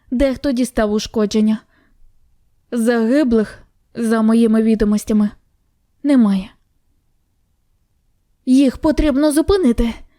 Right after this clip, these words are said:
сказав я. «І я знаю, як це зробити. Ми маємо повернутися до дамби,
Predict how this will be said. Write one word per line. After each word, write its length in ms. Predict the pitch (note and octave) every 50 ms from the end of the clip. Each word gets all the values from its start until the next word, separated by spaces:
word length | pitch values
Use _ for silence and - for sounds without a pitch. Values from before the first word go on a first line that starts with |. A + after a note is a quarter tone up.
| _ _ _ _ _ _ _ _ _ _ _ _ _ _ _ _ _ _ _ _
сказав 680 | - - - - C#4 A#3+ A3 G#3 A3 G#3+ G#3 G#3+ A3+
я. 220 | A3+ G#3+ G3+ G3 - - _ _ _ _ _ _ _ _ _ _ _ _ _ _ _ _ _ _ _ _ -
«І 160 | D4+ D4 C#4
я 160 | C#4+ C#4+ C4+
знаю, 320 | B3 C4 D#4+ E4 D4+ C4+
як 180 | C4 B3+ A#3+ -
це 140 | - D#4 C#4+
зробити. 480 | B3 D#4 D#4+ C4+ C4+ A3+ G#3+ - A#2+ - - - _ _ _ _ _ _ _ _ _ _ _ _ -
Ми 180 | - D4 D#4+ D4+
маємо 420 | C#4+ C4+ C4+ C4 B3+ B3 B3 A#3+
повернутися 680 | A3 C4 B3+ B3 B3+ B3+ B3 B3 A#3 G#3+ G#3+ - - A#3+
до 100 | A3 A#3+
дамби, 400 | A#3 A3+ A3+ G#3+ G#3+ G#3 G#3+ G#3